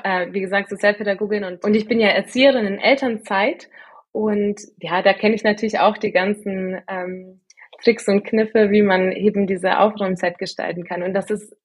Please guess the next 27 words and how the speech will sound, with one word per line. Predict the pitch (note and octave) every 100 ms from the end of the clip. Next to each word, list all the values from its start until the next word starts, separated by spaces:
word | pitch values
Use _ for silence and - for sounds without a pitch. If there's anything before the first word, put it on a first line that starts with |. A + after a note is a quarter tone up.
| _ -
kann | A3
natürlich, | G#3+ G3 A#3+ A#3 A3+ A3+ G#3+ - -
äh, | F#3+ F#3+
mal | F#3 F#3+ G3+
funktionieren, | A3 G#3+ G#3+ A3 A#3 A3
mal | F#3 F3
nicht. | A#3 C#4+ - - _ - _ _ -
Und | G3 F#3+ F#3+ -
in | G#3 G3 F#3+ F#3 F#3
dem | F#3+ -
Alltag, | F3 F#3+ F#3+ F#3+
zum | F#3+
Beispiel | F#3 F#3 G3+
in | G#3 G3+
so |
einem | G3 F#3+
Kindergarten, | F#3+ G#3 G3 F3+ E3+ F3 F#3 F3+ E3+
da | E3 D#3+ D#3+ E3 _ _ _ _ _ F#3
ähm, | E3+ E3+ F3 -
hilft | G3+ G#3 G3+
die |
ganze | F#3+ G3 G#3
Dynamik | F#3+ F3+ F3 G#3+
der | G3+ E3+
Gruppe | F3+ F#3 G#3+
auch | D3 -
mit, | D3 A2+